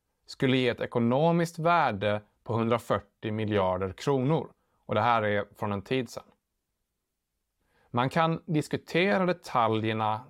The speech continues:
i den här typen av siffror, men låt oss utgå ifrån att det ligger något i det här. Digitalisering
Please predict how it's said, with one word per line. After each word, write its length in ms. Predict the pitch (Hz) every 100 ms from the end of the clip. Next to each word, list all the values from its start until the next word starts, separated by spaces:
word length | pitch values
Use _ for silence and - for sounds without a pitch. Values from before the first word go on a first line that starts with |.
| _
i 120 | -
den 140 | 117 117
här 140 | 110
typen 320 | - 104 -
av 80 | 107
siffror, 600 | 104 - 143 - 165 - - _ -
men 240 | 120 123 -
låt 320 | - 156 147 160
oss 200 | 143 -
utgå 380 | 185 175 - 190
ifrån 340 | 185 120 110
att 140 | 107 - -
det 120 | 139
ligger 360 | 143 202 180
något 300 | 123 92 -
i 60 | 104
det 100 | 101
här. 220 | 101 - - _ _
Digitalisering 880 | 123 117 131 127 - 127 120 123 120